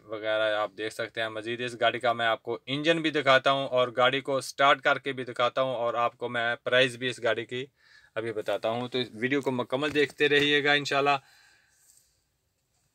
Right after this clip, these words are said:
इस गाड़ी के दोस्तों काफ़ी, अ, दोस्त जो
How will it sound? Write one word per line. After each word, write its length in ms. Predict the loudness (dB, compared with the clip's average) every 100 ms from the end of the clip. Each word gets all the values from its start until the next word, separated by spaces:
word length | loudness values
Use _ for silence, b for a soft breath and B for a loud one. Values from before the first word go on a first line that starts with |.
| _ _ _ -18 _ _ _ _ _ _ -18 _ _ _ _ _ _ _ _ _ _ _ _ _ _ _ _ b b b
इस 160 | -2 2
गाड़ी 280 | 8 8 8
के 100 | 4
दोस्तों 380 | 0 -2 -4 -2
काफ़ी, 440 | -2 0 0 0
अ, 480 | 2 4 4 4 2 -2 _ -10
दोस्त 340 | 0 0 0
जो 520 | 0 2 4 4 2